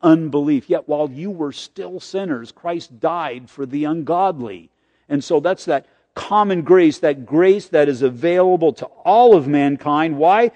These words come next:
Because God desires for all to be saved. Jesus is potentially the Savior of all mankind and actually the Savior of those who believe. So there, everybody has that potential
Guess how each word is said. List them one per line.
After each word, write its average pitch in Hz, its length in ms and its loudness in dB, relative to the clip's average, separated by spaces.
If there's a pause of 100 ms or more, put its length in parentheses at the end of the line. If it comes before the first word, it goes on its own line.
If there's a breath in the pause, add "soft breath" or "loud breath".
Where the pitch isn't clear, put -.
(200 soft breath)
Because 165 340 -2
God 190 480 2
desires 165 640 0
for 160 240 0
all 165 520 4
to - 200 -16
be 160 160 -10
saved. 151 760 -2 (960)
Jesus 139 480 -2
is 123 160 -6
potentially 170 680 -4
the 131 140 -4
Savior 131 580 0
of 120 220 0 (100)
all 131 260 4
mankind 127 920 -6 (180 soft breath)
and 135 260 -6
actually 147 560 -4
the 123 140 -8
Savior 123 720 -4
of 107 340 -8
those 135 460 2
who 127 220 -2
believe. 113 680 -6
So 127 180 -6
there, 127 300 2
everybody 190 840 0
has 185 400 -6
that 190 240 -4
potential 147 680 -6